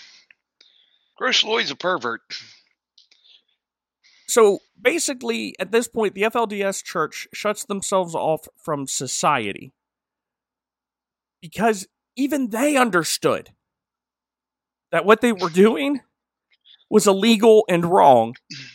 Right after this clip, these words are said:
Speaker 2: and they had to keep their lifestyle a secret. Enter U S Attorney Robert Hooke, who basically tells us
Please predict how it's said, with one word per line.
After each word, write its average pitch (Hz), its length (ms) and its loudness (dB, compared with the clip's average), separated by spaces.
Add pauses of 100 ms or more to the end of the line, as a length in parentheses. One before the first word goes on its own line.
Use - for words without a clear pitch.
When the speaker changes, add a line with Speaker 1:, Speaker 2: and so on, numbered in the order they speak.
(400)
Speaker 2:
and 190 100 -4
they 180 80 2
had 185 160 0
to 180 60 -10
keep 190 240 -8
their 185 140 2
lifestyle 156 560 2
a 135 40 -4
secret. - 560 -10 (880)
Enter 262 360 0
U 233 240 0
S 233 160 0
Attorney 196 580 0
Robert 151 460 2
Hooke, - 520 -4 (460)
who 151 100 -4
basically 220 600 -4
tells 185 340 2
us 151 340 -4